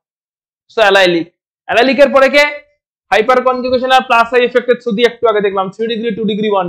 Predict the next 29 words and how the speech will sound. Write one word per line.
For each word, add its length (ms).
ডিগ্রি। 220
আর 120
এর 160
কোনো 120
স্টেবিলিটি 480
নেই। 100
বলে 220
পুরো 220
অর্ডার 260
ক্লিয়ার 280
কিনা? 180
যদি 140
ক্লিয়ার 280
হয়ে 140
থাকে, 120
মা-, 220
অনেক 180
কিছু 200
শিখে 220
গেছে 160
এখন 240
তাহলে। 220
বলে 240
একবার, 200
দেবাংশু, 320
পুরো 160
অর্ডারটা 300
ক্লিয়ার, 220
থিওরিটিক্যাল? 440